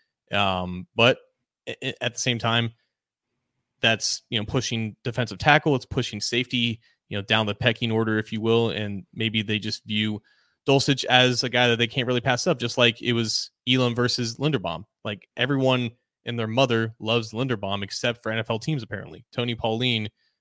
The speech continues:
said that none of the teams that he's talked to has Linderbaum with a,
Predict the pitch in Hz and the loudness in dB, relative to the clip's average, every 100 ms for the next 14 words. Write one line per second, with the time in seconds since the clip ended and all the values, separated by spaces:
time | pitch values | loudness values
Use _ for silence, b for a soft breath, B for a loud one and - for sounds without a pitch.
0 | _ - 113 110 107 - 110 113 123 123 | _ -4 -4 0 -4 -4 -4 -2 -2 -4
1 | 113 110 110 131 117 107 107 - 113 117 | -6 -6 -6 -6 -8 -8 -8 -2 -2 -2
2 | 110 104 101 _ _ - 113 110 110 120 | -6 -6 -8 _ _ -4 -2 -2 -2 -4
3 | 107 104 104 104 - 104 98 | -2 -2 -2 -6 -6 -8 -10